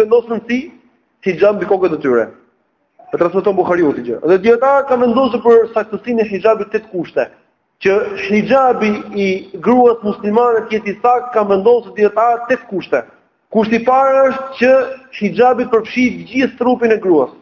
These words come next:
të përfshi të gjithë trupin e, e gruas muslimane. Edhe argument për këtë është fjala që ka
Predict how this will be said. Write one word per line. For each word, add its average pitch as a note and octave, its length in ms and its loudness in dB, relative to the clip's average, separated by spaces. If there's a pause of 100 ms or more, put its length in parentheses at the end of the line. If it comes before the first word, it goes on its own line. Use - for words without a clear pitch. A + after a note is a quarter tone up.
(260)
të F3 80 -6
përfshi G3 340 -2 (140)
të G3 160 -4
gjithë B3 240 -4
trupin B3+ 400 0 (500)
e, G#3 80 4
e A3+ 320 2
gruas A3+ 400 4
muslimane. D#3+ 560 -2 (720)
Edhe G3 220 4 (100)
argument A3 400 0
për B3 140 -2
këtë B3+ 140 4 (100)
është C4 180 -4
fjala B3 240 2
që A3+ 140 -12
ka A3 80 4